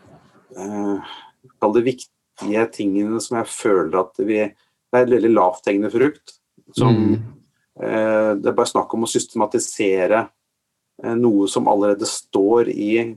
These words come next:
Speaker 1: kvalitetsstyringshåndboka til hver enkelt virksomhet. Det står at det skal drive kontinuerlig forbedring.
Speaker 2: Ja.
Speaker 1: Men vi gjør det ikke.
Speaker 2: Nei, sant.
Speaker 1: Så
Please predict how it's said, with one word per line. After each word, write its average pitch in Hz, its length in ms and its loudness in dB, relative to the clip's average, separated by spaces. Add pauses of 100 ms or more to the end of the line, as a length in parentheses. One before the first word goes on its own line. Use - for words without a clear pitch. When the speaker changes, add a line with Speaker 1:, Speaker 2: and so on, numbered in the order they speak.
Speaker 1:
kvalitetsstyringshåndboka 104 1300 -2
til 113 140 -2
hver 101 280 2
enkelt 90 260 -8
virksomhet. 101 580 -4 (140)
Det 113 80 -4
står 101 340 0
at 107 60 0
det - 80 -12
skal 120 140 -2
drive - 220 0
kontinuerlig 98 440 -6
forbedring. 110 400 -2 (460)
Speaker 2:
Ja. 87 280 -6
Speaker 1:
Men 110 120 -2
vi 113 60 4 (360)
gjør 92 140 4
det 98 120 2
ikke. 131 180 -6 (440)
Speaker 2:
Nei, 101 120 -4
sant. 113 240 -4
Speaker 1:
Så - 80 -20